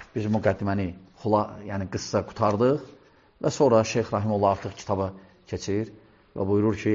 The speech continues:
"Əl-əmrul əvvəl bəyanu hukmud da'vati ilallah və bəyani fadliha hukmud da'vati ilallah." Yəni Şeyx Rahimullah dəvətin hökmünü danışacaq və dəvətin fəzilətin.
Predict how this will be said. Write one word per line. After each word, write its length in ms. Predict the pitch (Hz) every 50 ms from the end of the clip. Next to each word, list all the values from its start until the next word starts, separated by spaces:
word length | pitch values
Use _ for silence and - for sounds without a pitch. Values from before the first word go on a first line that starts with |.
| 104
"Əl-əmrul 600 | - 101 98 95 92 90 113 110 101 101 98 101 87
əvvəl 340 | 95 107 101 98 104 104 98 87
bəyanu 400 | 95 95 104 107 110 107 107 101 95 90
hukmud 400 | 110 104 - - 98 92 90 101
da'vati 400 | 110 98 98 95 92 - 107 98
ilallah 340 | 98 98 98 95 101 107 104 98
və 80 | 95 92
bəyani 320 | 95 104 107 107 95 90
fadliha 480 | 95 - 107 104 104 101 92 98 101 95 92 - - - _ _ _ _ _ _ _ _ _ -
hukmud 320 | 117 110 - 98 98 90
da'vati 360 | 90 104 101 95 95 92 107 98
ilallah." 340 | 90 87 85 82 73 67 - -
Yəni 400 | - 73 - 120 107 107 - -
Şeyx 260 | - - - 104 101 107
Rahimullah 520 | 101 95 104 101 92 87 95 95 95 95 - - - - _ _ -
dəvətin 540 | - 92 90 90 92 - - 107 101 98 101 - - - - _ -
hökmünü 360 | 107 98 - 107 110 107 104
danışacaq 580 | 104 101 101 92 - 107 92 107 113 113 120 117 - - - - - - _ _ _ _ -
və 220 | 87 87 101 107 110 113 117 120 - - - _ _ _ _ _ _ _ _
dəvətin 720 | 98 92 95 95 92 95 92 - - 107 107 113 120 120 120 117 - - - - _ _ -
fəzilətin. 600 | - 92 90 87 95 87 82 85 80 - 87 71